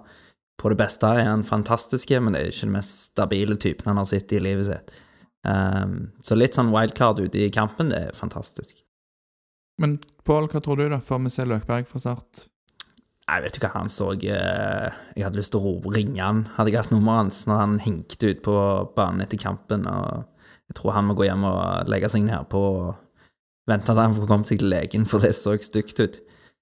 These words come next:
Speaker 1: Heldigvis så har vi jo en Bell som kan være stabil bak der, og han var, hadde gjerne masse dårlige pasninger i dag, men han var veldig god bakover.
Speaker 2: Ja, for det åpner jo,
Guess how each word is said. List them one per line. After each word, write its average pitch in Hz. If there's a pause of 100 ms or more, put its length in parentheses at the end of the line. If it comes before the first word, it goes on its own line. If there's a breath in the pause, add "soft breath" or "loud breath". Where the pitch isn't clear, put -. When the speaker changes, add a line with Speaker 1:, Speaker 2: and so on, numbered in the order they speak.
(200)
Speaker 1:
Heldigvis 110 (100)
så 107
har 101
vi 117
jo 110
en 104
Bell 113
som 110
kan 110
være 107
stabil 104
bak 98
der, 95
og 98 (100)
han 104
var, 101
hadde 107 (120)
gjerne 110
masse 110
dårlige 107
pasninger 113
i -
dag, 95
men 104
han 101
var 101
veldig 98
god -
bakover. 107 (880 soft breath)
Speaker 2:
Ja, 127
for 135
det 147
åpner 123
jo, 123